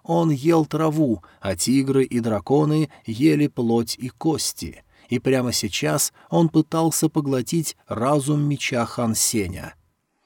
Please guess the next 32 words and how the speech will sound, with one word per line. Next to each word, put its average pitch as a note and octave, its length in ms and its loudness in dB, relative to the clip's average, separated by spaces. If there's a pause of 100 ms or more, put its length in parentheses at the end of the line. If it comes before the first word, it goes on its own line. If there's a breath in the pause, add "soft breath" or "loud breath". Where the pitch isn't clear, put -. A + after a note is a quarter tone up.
(320)
Если E3 440 0
бы D#3+ 160 4
у D3 180 -2
разума D3+ 400 0
меча D#3 420 0
было C#3 320 4
тело, D#3+ 520 0 (200 soft breath)
оно C#3+ 300 2
бы C#3+ 120 0
уже C#3+ 340 0
сильно D#3+ 480 0
истекало D3+ 720 -2
кровью. B2 640 -2 (280 soft breath)
Кроме A2 360 0
того, F#2+ 420 -4 (220 soft breath)
разум B2+ 560 0
меча B2+ 380 -2
парня C#3 540 0 (180 loud breath)
уже D3+ 260 2
был D3 260 6
знаком C3+ 500 0
с - 120 -4
подобным C#3 600 0
разумом C#3 540 0
ножа, C#3 480 -2 (260 soft breath)
так C3 220 -4
как A#2+ 220 -4
последний G#2+ 800 0 (160 loud breath)
был E3 220 4
похож D#3+ 540 -2
на D#3+ 180 0
оружие D3+ 440 0